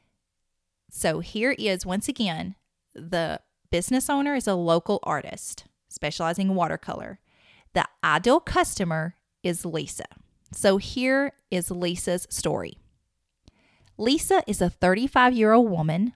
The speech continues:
living in North Alabama with her husband and four children, all of them school-aged. She works as an attorney at a small law firm during the day,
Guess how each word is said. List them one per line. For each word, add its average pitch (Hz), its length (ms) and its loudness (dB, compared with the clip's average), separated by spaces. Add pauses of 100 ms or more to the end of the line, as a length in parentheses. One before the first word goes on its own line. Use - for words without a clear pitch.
(160)
living 214 300 6
in 190 180 4
North 185 260 4
Alabama 202 720 2 (460)
with 202 140 2
her 233 140 0
husband 226 640 2
and 196 160 0
four 190 200 2
children, - 540 -6 (320)
all 185 300 6
of 214 80 2
them 226 140 2
school-aged. - 800 -4 (580)
She - 300 0
works 214 340 -2
as 269 160 4
an 262 80 4
attorney 226 600 0
at 196 120 -4
a 180 80 -2
small 208 800 4
law 180 240 2
firm 285 420 0 (420)
during 226 240 4
the 349 80 2
day, 185 380 -4